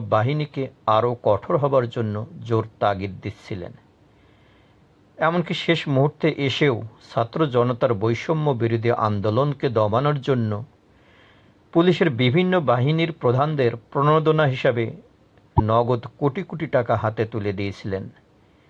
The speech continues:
যা এখন মিডিয়াগুলো ব্যাপক প্রচার করছে।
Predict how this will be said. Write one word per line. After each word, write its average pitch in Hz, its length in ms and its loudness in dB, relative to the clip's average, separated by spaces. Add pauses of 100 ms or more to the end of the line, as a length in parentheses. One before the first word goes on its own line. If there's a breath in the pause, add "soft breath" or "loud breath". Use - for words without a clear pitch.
(240 soft breath)
যা 139 240 0
এখন 135 240 0
মিডিয়াগুলো 113 600 0
ব্যাপক 107 420 -2
প্রচার 110 380 -2
করছে। - 420 -14